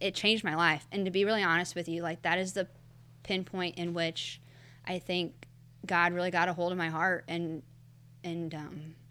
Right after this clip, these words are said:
I think quite literally saved my life. I think it, and it changed the course of my life. I ended up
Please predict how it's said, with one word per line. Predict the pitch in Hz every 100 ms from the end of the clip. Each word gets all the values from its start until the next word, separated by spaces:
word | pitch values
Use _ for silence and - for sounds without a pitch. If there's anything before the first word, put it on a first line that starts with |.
| -
I | 170
think | 160 170 160 -
quite | - 175 226
literally | 151 156 190 214 240
saved | 247 - 240 254
my | 262
life. | 262 269 285 - -
I | 175 170
think | 175 175 165 - - - - - - - - - - - - - - -
it, | 190 190
and | - 208
it |
changed | - 226 226
the | 202
course | 208 196
of | 196
my | 165
life. | 170 156
I | - 170
ended | 185
up | 190